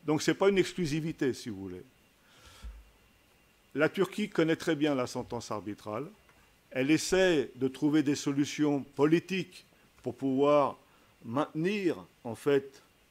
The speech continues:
ce qu'elle a, ce qu'elle a pris en dix-neuf cent vingt. Euh, on va avoir, on aura le même, les mêmes problématiques en Syrie, vous savez très bien. Euh, pour le moment, vous avez aussi, euh,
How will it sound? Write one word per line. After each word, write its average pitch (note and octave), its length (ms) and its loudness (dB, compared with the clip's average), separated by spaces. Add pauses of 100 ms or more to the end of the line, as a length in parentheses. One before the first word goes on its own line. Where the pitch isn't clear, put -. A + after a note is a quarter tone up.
(340)
ce - 140 -18
qu'elle A#2 220 -6
a, A2 200 -8 (300)
ce - 120 -18
qu'elle A2+ 160 -4
a A2+ 100 -2
pris C3+ 360 -4 (640)
en A2+ 80 -8
dix-neuf A2+ 360 -8
cent G#2 200 -10
vingt. F#2 200 -10 (1000)
Euh, B2 320 0
on C3 140 0
va D3+ 140 6
avoir, D#3 280 2
on D3 120 2
aura D3+ 220 4
le D3 120 2
même, D3+ 260 0
les C#3 140 0
mêmes D3+ 180 0
problématiques B2+ 920 -4 (100)
en A#2+ 120 -6
Syrie, D#3+ 500 -4 (500)
vous G#2 80 -16
savez A2+ 260 -6
très - 160 -6
bien. D#3 300 -4 (840)
Euh, G#2+ 840 -8 (320)
pour B2 100 -4
le C#3 100 4
moment, D3 540 2 (380)
vous A#2+ 320 -6
avez C3 260 2
aussi, C#3+ 640 -4 (240)
euh, A2+ 320 -6